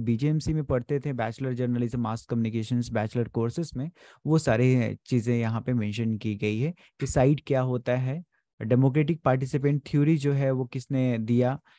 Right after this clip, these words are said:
ये सारे बहुत ही बेसिक और बहुत ही फंडामेंटल क्वेश्चंस है। और इसी तरीके के क्वेश्चंस इस बार के एग्जाम में आए, आए हैं, राइट?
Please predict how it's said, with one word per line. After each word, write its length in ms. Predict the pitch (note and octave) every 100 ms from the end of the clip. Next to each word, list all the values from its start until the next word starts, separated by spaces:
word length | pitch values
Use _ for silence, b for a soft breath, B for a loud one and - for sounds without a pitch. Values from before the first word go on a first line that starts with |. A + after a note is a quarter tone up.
| _
ये 80 | C#3+
सारे 260 | D3+ D3+ F3 D3+ _
बहुत 400 | C#3 C3 F#3 F#3
ही 60 | F3
बेसिक 420 | B2 C3 - C#3+
और 100 | C#3+
बहुत 340 | A#2+ A2 C3
ही 60 | C#3+
फंडामेंटल 540 | C3+ A#2+ A2 A2+ G#2+
क्वेश्चंस 460 | A2 A2 G#2 G#2+ G#2
है। 60 | G#2
और 140 | A2+
इसी 180 | D3 G3
तरीके 300 | F3+ D#3 D#3
के 60 | D#3
क्वेश्चंस 460 | C#3+ C3 D#3+ D3+
इस 200 | - C3+
बार 200 | B2+ B2+
के 120 | B2+ C3
एग्जाम 300 | A#2 A#2 A2+
में 120 | G#2
आए, 200 | G2+ G2+ -
आए 220 | G#2+ G#2
हैं, 240 | G#2 G#2+ G#2+
राइट? 260 | B2 D#3+